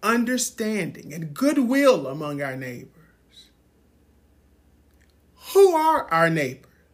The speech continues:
Are they the people who live next door? The ones in our neighborhood? Maybe those who are in our city.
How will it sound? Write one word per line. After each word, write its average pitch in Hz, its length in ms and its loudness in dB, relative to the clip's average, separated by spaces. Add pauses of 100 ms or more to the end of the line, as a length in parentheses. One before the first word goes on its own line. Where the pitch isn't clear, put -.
(1600)
Are 208 120 2
they 247 100 4
the 269 120 0
people 254 340 -2
who 226 160 -2
live 202 280 -2
next 175 360 -2
door? 220 400 -2 (1600)
The 202 100 2
ones 208 300 4
in 170 120 0
our 156 360 0
neighborhood? 233 760 0 (1200)
Maybe 320 480 6
those 277 440 4
who 254 140 0
are 226 140 2
in 233 220 0
our 208 220 2
city. - 720 -6